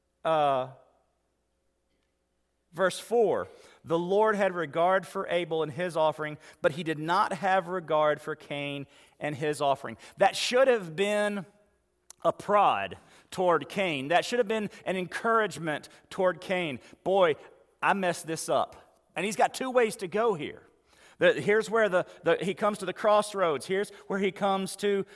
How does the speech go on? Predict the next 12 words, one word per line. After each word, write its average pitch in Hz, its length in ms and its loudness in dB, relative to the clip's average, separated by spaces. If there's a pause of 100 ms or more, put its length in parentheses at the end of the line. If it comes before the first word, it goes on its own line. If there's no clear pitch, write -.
(140)
the, 180 300 0
uh, 156 240 4
the 156 100 -4
fork 226 420 0
in 185 80 -4
the 160 80 -4
road. 151 320 0
Here's 202 380 0 (220)
where 185 180 2
two 226 320 -6
paths 220 580 0 (240)
diverge, 185 760 0